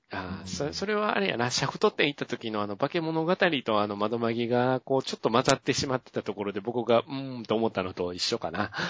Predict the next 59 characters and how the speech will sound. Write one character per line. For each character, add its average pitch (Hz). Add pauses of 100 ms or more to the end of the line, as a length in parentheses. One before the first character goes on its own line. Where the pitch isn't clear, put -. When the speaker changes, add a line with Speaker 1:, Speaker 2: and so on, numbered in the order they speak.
(360)
Speaker 2:
う 90
ん。 87
Speaker 1:
う 113
ん。 92 (120)
う 196
わ、 208
全 220
部 233
窓 202
マ 214
ギ 226
っ -
て -
い 151
う 143
風 131
に 120
な 117
り 123
た 165
か 117
っ -
た 101
と 113
こ 104
ろ 104
が 98
僕 101
は 98
あ -
っ -
た 104
ん 92
や 90
け 90
ど、 90
こ -
れ 117
は -
シ -
ャ 180
フ -
ト 190
店 104
や 80
か 85
ら -
仕 -
方 143
な 80
い 78
よ 73
な 85
と -
思 85
い 85
な 82
が 80
ら。 80